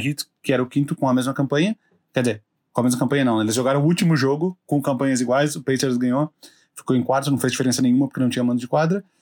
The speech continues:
e foram varridos pelo Miami. Qual é a expectativa para o Indiana Pacers nessa temporada?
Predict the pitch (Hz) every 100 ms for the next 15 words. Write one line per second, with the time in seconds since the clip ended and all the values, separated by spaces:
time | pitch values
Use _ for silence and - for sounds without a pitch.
0 | _ _ - 143 151 147 139 139 135 -
1 | 139 139 131 107 101 101 _ _ _ -
2 | 147 147 - 156 - 143 - 170 156 143
3 | 135 143 135 127 190 185 170 160 - 117
4 | 101 101 110 113 110 107 107 104 104